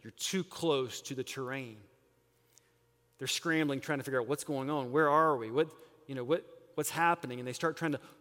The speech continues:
pull up to get around whatever it is that's in front of them. They don't even know at this point, but by then it's too late. And within seconds, they collide into Mount Erebus,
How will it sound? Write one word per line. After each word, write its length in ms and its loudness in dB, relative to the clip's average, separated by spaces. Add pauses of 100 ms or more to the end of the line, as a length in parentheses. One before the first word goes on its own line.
pull 460 6
up 360 4
to 80 -6
get 160 2
around 400 6
whatever 260 8
it 60 6
is 160 6
that's 160 -4
in 60 -6
front 200 0
of 80 2
them. 140 0
They 80 0
don't 100 0
even 200 -2
know 180 4
at 80 0
this 240 -4
point, 340 -10
but 160 -6
by 140 -2
then 180 -4
it's 220 -6
too 460 -10 (300)
late. 280 -14 (1080)
And 100 -12
within 180 -4
seconds, 760 -4 (1900)
they 80 -8
collide 540 0
into 180 -10
Mount 320 -8
Erebus, 680 -12